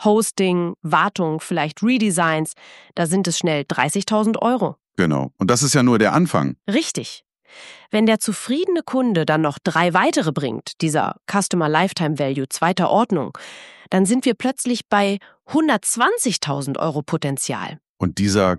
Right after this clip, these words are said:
Speaker 2: Customer Lifetime Value, der C L V, der verändert halt alles.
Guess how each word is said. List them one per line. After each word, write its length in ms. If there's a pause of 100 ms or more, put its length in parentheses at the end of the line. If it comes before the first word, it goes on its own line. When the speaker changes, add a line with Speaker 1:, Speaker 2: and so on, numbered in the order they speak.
Speaker 2:
Customer 500
Lifetime 560
Value, 400
der 200
C 260
L 160
V, 400 (460)
der 120
verändert 600
halt 260
alles. 500